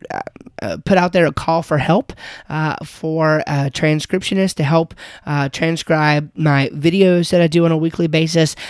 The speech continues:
Again, I'm trying to get those shorter and shorter. I want those to be between three and five minutes. Um, and if they are, it won't be much transcription work at all, but it, it, it, right now it is more than I have time to do. So, um, i-, if that is something you would be willing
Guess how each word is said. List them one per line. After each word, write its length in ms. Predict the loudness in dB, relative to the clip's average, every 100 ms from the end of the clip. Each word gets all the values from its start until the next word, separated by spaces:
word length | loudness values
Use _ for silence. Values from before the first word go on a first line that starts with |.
| -6
Again, 280 | 0 4 4
I'm 80 | 2
trying 220 | -2 -2
to 40 |
get 140 | -2 0
those 180 | 0
shorter 400 | 0 -2 -2 0
and 100 | -2
shorter. 420 | -4 -4 0 0 0
I 80 | 0
want 240 | 0 0
those 180 | 0 0
to 100 | 2
be 120 | 2
between 340 | 2 0 -2 -2
three 260 | 0 0
and 120 | 0
five 300 | -2 0 0
minutes. 420 | 2 2 0 -6 -12 -16 -20 -18 -8
Um, 540 | -4 -4 -4 -8 -10 _ _ _ _ _ _ _ _ 0
and 140 | 2
if 80 | 2
they 160 | 4 4
are, 180 | 6
it 140 | 4 0
won't 200 | -4 -2
be 100 | -2
much 340 | 0 -2 -4
transcription 580 | -2 -2 -2 -4 -4 -2
work 200 | -2 0
at 100 | 0
all, 240 | 2 2
but 140 | 2 0
it, 100 | 2
it, 260 | -2 -2 -10
it, 80 | -10 -6
right 180 | -2
now 180 | 0 0
it 100 | 0
is 240 | 0 0 0
more 240 | 0 2
than 80 | 0
I 80 | -2
have 160 | -2
time 240 | -2 -2 -2
to 80 |
do. 220 | -2 -2 -2
So, 240 | -4 -8 -10 -20 -20 -12
um, 320 | -4 -2 -2 -4
i-, 80 | -10 -6
if 260 | -2 0
that 160 | 0 0
is 100 | 2
something 360 | 0 0 -2 0
you 160 | 0
would 80 | 2
be 100 | 0
willing 640 | 0 2 2 2 0 -2